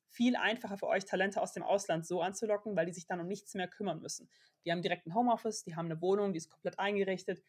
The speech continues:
die haben eine Community, die fühlen sich von Tag an, äh, zu Hause. Und,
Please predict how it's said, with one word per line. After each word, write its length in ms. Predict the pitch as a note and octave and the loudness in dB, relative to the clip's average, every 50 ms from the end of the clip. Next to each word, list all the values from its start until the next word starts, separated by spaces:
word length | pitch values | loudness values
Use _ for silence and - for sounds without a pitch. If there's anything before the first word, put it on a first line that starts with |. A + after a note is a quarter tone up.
| _ _ _ _ _ - | _ _ _ _ _ -10
die 80 | E3 E3+ | -4 -2
haben 120 | F3 F3 | -2 0
eine 100 | F3 E3 | 0 -2
Community, 800 | E3 - - E3+ E3+ F#3+ G#3 G#3+ G#3+ - - - G3 F#3+ F#3+ F#3+ - _ _ _ _ _ | -4 -4 -6 -4 -2 -2 0 0 -2 -4 -4 -6 -6 -6 -6 -8 -12 _ _ _ _ _
die 60 | F#3 | -12
fühlen 280 | E3+ - G3+ G3+ G3+ G3 | -6 0 2 2 2 2
sich 160 | F3+ F3 F3 | 0 -2 -4
von 140 | - F#3 E3+ | -4 -6 -4
Tag 300 | E3 - F#3 F3+ - - | 2 4 4 4 4 2
an, 340 | D3+ D#3 E3 D#3+ F3 F3+ - _ _ _ _ _ _ | 0 0 0 0 -2 -6 -10 _ _ _ _ _ _
äh, 180 | - F3 E3+ E3 | 0 0 0 0
zu 220 | - - D#3+ D3+ | -2 -4 -2 0
Hause. 340 | D3 C#3+ D3+ - - - D#3+ _ _ _ _ _ _ _ _ _ _ _ | 0 0 0 -2 -6 -10 -12 _ _ _ _ _ _ _ _ _ _ _
Und, 420 | - F3+ F3+ F3 F3 F3 E3 - | 4 4 6 6 4 0 -4 -8